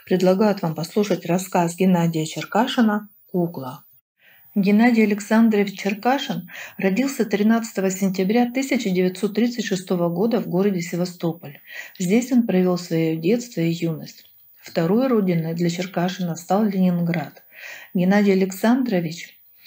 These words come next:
закончил Ленинградский университет, защитил диссертацию, сделал открытия в области физики. Талантливый учёный-физик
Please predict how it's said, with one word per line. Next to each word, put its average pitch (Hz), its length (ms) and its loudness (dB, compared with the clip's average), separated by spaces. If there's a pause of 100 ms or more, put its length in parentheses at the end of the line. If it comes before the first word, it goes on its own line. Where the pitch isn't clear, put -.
(160)
закончил 220 560 2
Ленинградский 190 960 2
университет, 196 880 0 (160)
защитил 185 680 -2
диссертацию, 180 1000 -2 (340)
сделал 180 400 4
открытия 180 840 0
в 160 120 -8
области 190 600 0
физики. 160 680 -6 (320)
Талантливый 196 800 2
учёный-физик 190 960 0